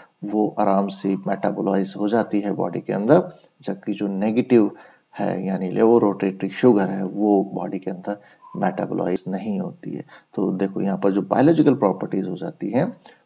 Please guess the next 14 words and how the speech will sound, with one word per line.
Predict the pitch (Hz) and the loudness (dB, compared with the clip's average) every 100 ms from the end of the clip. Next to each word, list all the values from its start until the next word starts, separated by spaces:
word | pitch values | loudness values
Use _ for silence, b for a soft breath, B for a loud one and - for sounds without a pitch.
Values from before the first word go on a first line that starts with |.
| _ | _
वहाँ | - 113 139 | -8 0 2
पर | 135 123 | 6 4
कहीं | - 107 | 4 0
ना | 104 | 0
कहीं | 98 95 95 | -2 -2 -2
इनमें | 95 98 - | -2 -2 -4
अंतर | 98 95 - | -6 -8 -10
होता | - - - | -12 -14 -14
है। | - b b b - | -14 b b b -6
तो | 92 | -4
जितना | 92 - - 123 117 | -4 -6 -2 2 4
हमारा | 113 107 98 | 4 4 2
body | 98 92 104 110 | 0 0 2 2
में | 104 98 | 2 0